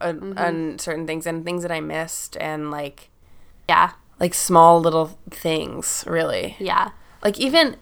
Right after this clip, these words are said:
Speaker 1: saying, d-, Han saying "Moof Milker" was, like,
Speaker 2: Mm-hmm.
Speaker 1: funny. And then that was, that was great.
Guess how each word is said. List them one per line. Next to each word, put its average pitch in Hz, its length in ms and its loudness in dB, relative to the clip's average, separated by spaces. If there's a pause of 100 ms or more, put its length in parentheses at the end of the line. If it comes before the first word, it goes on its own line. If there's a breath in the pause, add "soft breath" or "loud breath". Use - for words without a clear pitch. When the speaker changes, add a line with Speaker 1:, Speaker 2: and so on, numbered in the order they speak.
(140)
Speaker 1:
saying, 196 640 2 (160)
d-, 170 340 4
Han 190 340 4
saying 170 360 -2
"Moof 170 240 -2
Milker" 165 800 0
was, 165 240 -4
like, 160 160 2
Speaker 2:
Mm-hmm. 220 100 -2
Speaker 1:
funny. 160 520 -2 (300 soft breath)
And 175 200 2
then 165 500 2 (300)
that 185 140 4
was, 175 160 2
that 185 160 8
was 170 140 2
great. 156 420 -2